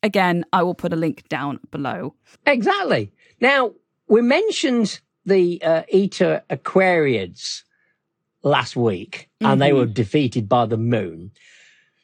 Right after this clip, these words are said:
Speaker 2: Now, there's a really faint shower. Now, I have to say, it, I, I only bring it up because I thought to myself, "Well, these poor showers, these minor showers, they don't get much attention."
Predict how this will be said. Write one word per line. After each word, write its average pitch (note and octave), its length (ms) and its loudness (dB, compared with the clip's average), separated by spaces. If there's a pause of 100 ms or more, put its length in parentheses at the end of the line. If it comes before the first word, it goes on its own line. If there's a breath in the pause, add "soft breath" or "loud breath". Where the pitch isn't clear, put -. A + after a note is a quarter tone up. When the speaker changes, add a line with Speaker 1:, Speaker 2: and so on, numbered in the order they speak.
(160)
Speaker 2:
Now, G#3+ 400 2 (240)
there's G#3+ 240 4
a A#3 80 4
really C4+ 300 2
faint G#3+ 380 0
shower. D3 500 2
Now, E3+ 160 2
I G#3 120 2
have D4+ 120 -4
to E4+ 80 -14
say, D#3+ 480 0
it, F#3 320 -2
I, G#3+ 160 -2
I A3 280 2
only G#4 260 2
bring A#3+ 240 0
it G3 120 -2
up D3 260 -2
because F3 260 -2
I F3+ 80 0
thought F#3 260 -4
to F3 60 -4
myself, F#3+ 400 -2
"Well, G#3+ 120 0
these C4+ 280 0
poor G3 400 0
showers, B2+ 420 -2
these F3 260 0
minor F#3+ 440 0
showers, D3+ 480 -2 (500 soft breath)
they E3+ 360 2
don't E3+ 440 2
get C#3+ 240 -2
much C#3+ 300 -2
attention." G#2 760 -4